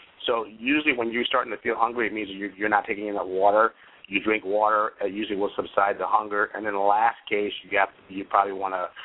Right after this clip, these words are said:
start breaking up your fruit or adding your grape, your half a grapefruit in the morning and eat the half a grapefruit at night and add that extra grapefruit into your daily regimen. But it's my bet that you're probably just going through the withdrawal system. You maybe, you maybe needed to load a little bit better,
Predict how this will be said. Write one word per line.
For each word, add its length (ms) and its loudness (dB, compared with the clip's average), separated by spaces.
start 260 4
breaking 320 -4
up 100 -8
your 120 -10
fruit 260 0
or 160 -2
adding 260 -4
your 100 -10
grape, 240 -2
your 100 -10
half 200 4
a 60 -14
grapefruit 420 -8
in 60 -18
the 60 -16
morning 280 -4
and 80 -12
eat 140 -12
the 60 -8
half 180 -2
a 60 -12
grapefruit 360 -10
at 100 -12
night 300 -4
and 160 2
add 200 6
that 100 0
extra 220 -4
grapefruit 400 -2
into 260 -10
your 220 -10
daily 440 -4
regimen. 400 -6
But 200 -2
it's 180 2
my 160 4
bet 320 2
that 100 -14
you're 100 -4
probably 420 2
just 160 -8
going 180 -4
through 100 -8
the 40 -6
withdrawal 500 0
system. 380 -6
You 140 -16
maybe, 300 0
you 200 -8
maybe 260 2
needed 260 0
to 60 -8
load 280 4
a 40 -2
little 180 0
bit 100 -4
better, 300 2